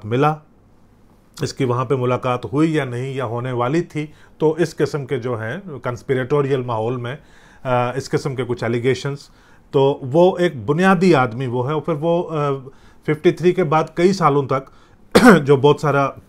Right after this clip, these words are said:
जो केस डायरी आगे चलती है और कोर्ट में केस चलता है उसमें पीर मकबूल गिलानी का जिक्र जो है वो, अ, आता रहता है।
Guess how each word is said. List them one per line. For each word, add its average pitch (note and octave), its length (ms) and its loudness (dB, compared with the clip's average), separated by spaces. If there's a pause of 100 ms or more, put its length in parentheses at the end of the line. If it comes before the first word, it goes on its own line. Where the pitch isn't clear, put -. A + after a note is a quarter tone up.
(720)
जो C3 120 0
केस C3+ 280 0
डायरी C3+ 260 -2
आगे A#2 240 -2
चलती A2+ 320 -6
है A#2 160 -4
और A2+ 100 -6
कोर्ट B2 280 -4
में C3 100 -10
केस A#2+ 200 -4
चलता A2 300 -6
है A2+ 60 -4
उसमें A2 380 -10 (320)
पीर B2+ 160 0
मकबूल A2+ 360 -6
गिलानी A2 380 -8
का G#2+ 440 -8
जिक्र B2 320 -6
जो G#2 180 -8
है G#2 100 -8
वो, A2+ 240 -6
अ, G#2+ 380 -10
आता A2+ 220 -4
रहता F#2 360 -10
है। - 220 -20